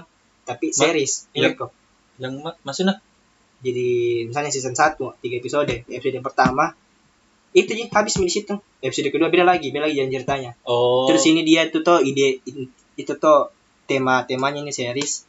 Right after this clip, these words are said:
Speaker 1: satu ji. Teknologi, teknologi yang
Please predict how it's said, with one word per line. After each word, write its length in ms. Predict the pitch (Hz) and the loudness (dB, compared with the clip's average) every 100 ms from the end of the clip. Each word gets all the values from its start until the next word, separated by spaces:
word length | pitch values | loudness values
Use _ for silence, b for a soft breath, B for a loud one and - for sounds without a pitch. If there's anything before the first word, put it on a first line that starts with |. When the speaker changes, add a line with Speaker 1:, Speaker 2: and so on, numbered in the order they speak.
| _ _ | _ _
Speaker 1:
satu 360 | - - 143 151 | -6 0 0 0
ji. 200 | 120 117 - _ _ _ _ | -4 -6 -10 _ _ _ _
Teknologi, 840 | 143 135 139 135 147 165 143 120 120 | -6 -6 -2 4 4 4 -2 -6 -8
teknologi 680 | 123 - 123 120 120 135 131 | -14 -6 -4 -2 -2 -2 2
yang 400 | 127 139 151 | 2 0 -6